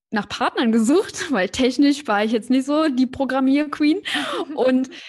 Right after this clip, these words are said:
Speaker 1: hatte da so zwei, drei Partner so anvisiert. Das hat immer nicht so geklappt.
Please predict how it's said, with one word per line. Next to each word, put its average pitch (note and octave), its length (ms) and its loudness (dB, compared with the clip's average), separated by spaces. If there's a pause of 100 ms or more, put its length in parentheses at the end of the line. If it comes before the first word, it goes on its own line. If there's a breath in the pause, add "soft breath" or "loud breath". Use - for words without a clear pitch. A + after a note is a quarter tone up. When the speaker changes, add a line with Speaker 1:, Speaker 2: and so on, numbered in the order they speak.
(640 loud breath)
Speaker 1:
hatte A#3+ 280 -2
da A#3+ 120 2
so G#3+ 120 -4
zwei, G#3+ 320 -2
drei B3 640 2 (680)
Partner B3 640 -2
so G3+ 100 -4
anvisiert. C#4+ 680 2
Das - 80 -6
hat G#3 80 -2
immer G#3+ 160 -2
nicht G#3+ 140 -4
so G3+ 100 -4
geklappt. - 560 -6